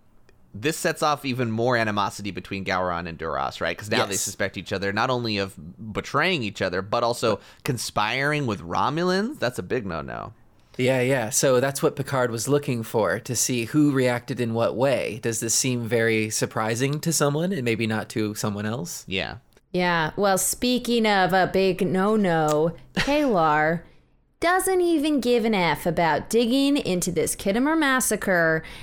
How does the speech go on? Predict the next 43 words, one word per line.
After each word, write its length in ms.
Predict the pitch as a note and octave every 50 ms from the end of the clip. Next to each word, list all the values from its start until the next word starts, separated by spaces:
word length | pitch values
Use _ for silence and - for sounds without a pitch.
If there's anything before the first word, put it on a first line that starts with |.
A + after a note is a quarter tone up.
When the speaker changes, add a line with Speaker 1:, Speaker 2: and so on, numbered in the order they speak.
| - - -
Speaker 3:
and 500 | - G3+ F#3+ F#3 F3+ F3+ F3+ F3+ - -
trying 420 | - - - A3 A3 A3+ A#3 B3 A#3
to 220 | - - - -
access 480 | F3+ E3 E3+ - - F#3 E3+ F3+ E3+ -
a 60 | D#3+
restricted 680 | D#3+ - - - - - - A#3 A#3 A#3+ - B3+ B3+ G#3+
file 420 | - - A3 G#3 G3 F#3+ F#3 F#3+
about 320 | F#3+ F3+ F#3+ F#3 F#3 F3+ -
Duras, 420 | F#3+ F3+ E3+ E3 D#3+ D#3+ E3 - - - - -
which 220 | - G#3 G3 - -
Duras 300 | C#4+ E4 F4 D#4+ D#4+ C#4
immediately 840 | A3 G3+ G3+ A#3 D#4 A4 A4 F#4 B3+ - - G#3+ A3 A3 A#3 A#3 - - - -
is 220 | - D#4+ D#4 C4+
made 240 | C4 G3+ F3+ F3+ E3
aware 460 | F3+ F3+ E3 F3+ G3 A#3+ B3+ A3+ F#3
of, 200 | D#3+ C#3 C3+ C#3 C#3 C3 A#2+ A2+
and 160 | - G3+ A3+ A3+
he 80 | G#3+ B3
Speaker 2:
Mm-hmm. 80 | C4+
Speaker 3:
no 140 | C#4+ C#4+ C#4
likey. 500 | C4 A3 F3 E3 - - - - - - - - _ _ _ _ - -
Speaker 1:
Yeah. 280 | C2+ D#2 F2 F2+ F#2+ A#2+
Speaker 2:
Right, 360 | C#3+ E3 E3+ C#3 D2+ C#2+ -
and 420 | D#3+ G3 G#3+ G3 F3 F3 E3+ E3 - - - - -
because 360 | E3 D3+ - F3+ F3 F#3+ F#3
we 120 | F#3 F#3 E3
had 160 | F3 E3+ D3
that 180 | D#3 C#3 -
previous 460 | - - D#3+ D#3 D#3 E3+ D#3 C3+ - -
scene 260 | - B2+ A2+ A#2 A#2
where 140 | A2+ A#2 A2+
Gowron 540 | G#2+ A#2+ A#2+ D3 E3+ F3+ D#3+ C3+ B2 A#2+ A#2+
visited 380 | A2 B2 A2+ A2+ A#2 A2 A#2 A2+
her 280 | A2 - A#2+ A2+ A2 A2
and 200 | A2 - A2+ A2
she 140 | - - A#2+
stood 300 | - - - C#3+ C3 B2+
her 100 | C3+ B2
ground 380 | G#2+ B2+ A2+ A2+ A2+ A2+ A2+
and 100 | A#2 A2
was 140 | G#2+ G#2+ G#2
very 340 | - A2+ A2+ A#2 A2+ A2 G#2+
capable, 680 | - - B2+ G#2+ G#2+ - A2+ - E3+ F3+ G3 G#3+ -